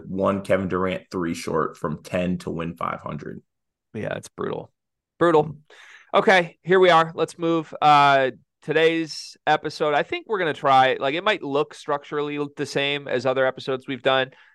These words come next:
Speaker 2: but, uh, in reality, our intent is to have this be a Michigan State season preview. A lot of people have asked us, "Hey, what's happening with Unscripted?" For those that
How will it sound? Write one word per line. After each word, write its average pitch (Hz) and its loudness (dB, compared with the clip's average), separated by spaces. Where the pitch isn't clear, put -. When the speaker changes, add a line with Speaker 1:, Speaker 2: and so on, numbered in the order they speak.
Speaker 2:
but, 120 0
uh, 117 2
in 123 -6
reality, 131 4
our 120 0
intent 120 -8
is 113 -10
to 110 -4
have 110 0
this - -6
be 254 4
a 269 4
Michigan 226 2
State 165 0
season 127 -8
preview. 120 2
A - 2
lot 143 8
of 143 -2
people 151 2
have 147 2
asked 131 2
us, 120 -8
"Hey, 135 0
what's 127 -2
happening 120 -4
with 117 -10
Unscripted?" 139 0
For 135 -2
those 135 2
that 131 0